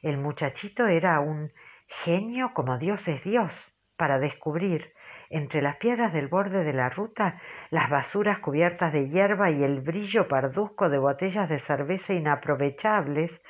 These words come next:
las manchas esmeralda de las que habían contenido Seven Up y Canada Dry.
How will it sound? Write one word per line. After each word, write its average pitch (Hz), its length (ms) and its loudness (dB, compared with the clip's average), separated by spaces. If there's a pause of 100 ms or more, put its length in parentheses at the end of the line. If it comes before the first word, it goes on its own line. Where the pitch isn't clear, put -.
(400)
las 147 220 0
manchas 190 480 2
esmeralda 165 600 2
de 151 100 4
las 139 160 0
que 147 100 -2
habían 170 300 2
contenido 160 600 0
Seven 143 360 -2
Up 208 260 -2 (340)
y 151 140 -6
Canada 147 500 2
Dry. 131 560 0